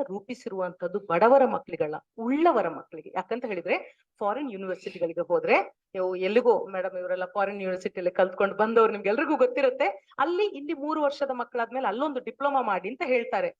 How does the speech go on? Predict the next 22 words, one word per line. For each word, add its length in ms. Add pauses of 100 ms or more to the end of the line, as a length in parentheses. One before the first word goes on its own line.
ಸೀಟ್ 180
ಕೊಡೋದಕ್ಕೆ." 520 (440)
So 220
ನಮ್ಮ 220
ಈ 300
ಶ್ರೀಮಂತರ 540
ಮಕ್ಕಳಿಗೆ 480 (380)
ಅಲ್ಲಿ 260
ಕಷ್ಟ 360
ಆಗೋದು 320
ಬೇಡ, 180
ಇಲ್ಲೇ 420
ನಾಲ್ಕು 320
ವರ್ಷ 180
ಕಲ್ತ್ಕೊಂಡು 460
ಹೋಗ್ಲಿ 440
ಅಂತ 180
ಇವ್ರು 160
ಮಾಡಿರೋದು. 640 (340)
ಆದ್ರೆ 640 (680)
ಹೌದು, 500 (1600)
ನಿಮ್ಮೆಲ್ಲ, 400